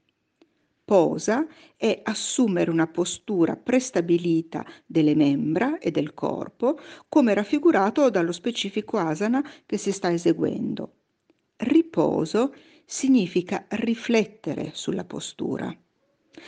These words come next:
La postura è ripensata e riadattata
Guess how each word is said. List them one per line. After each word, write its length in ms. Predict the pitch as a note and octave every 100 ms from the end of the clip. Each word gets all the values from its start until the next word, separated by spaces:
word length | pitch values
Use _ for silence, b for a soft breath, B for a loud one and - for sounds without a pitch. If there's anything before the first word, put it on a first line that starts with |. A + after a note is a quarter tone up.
| B
La 120 | - A3
postura 720 | C#4+ D4 - G#3 F#3 F#3 -
è 260 | G#3 - -
ripensata 1200 | G3+ C4+ D4 - E3 E3 - D#3+ D#3+ E3 - A#3 B B _
e 280 | G3+ G3+ -
riadattata 1200 | A3+ C#4 D4 F#3+ D#3 D3+ _ E3+ D#3 E3 -